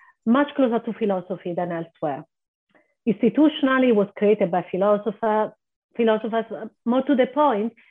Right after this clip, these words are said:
history of science was used to answer philosophical questions. And in fact, she herself, uh, claimed that the goal of the history of science is to understand the mind better. So history of science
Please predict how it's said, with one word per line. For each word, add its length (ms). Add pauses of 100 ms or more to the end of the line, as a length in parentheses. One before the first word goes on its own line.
(240)
history 320
of 140
science 300
was 200
used 280 (120)
to 220
answer 360
philosophical 580
questions. 540 (640)
And 160
in 120 (100)
fact, 300 (120)
she 100
herself, 580 (1080)
uh, 280 (520)
claimed 440
that 140
the 100
goal 560
of 160
the 160
history 220
of 100 (100)
science 360 (520)
is 200
to 60
understand 540
the 100
mind 640
better. 580
So 120 (240)
history 320
of 60 (100)
science 300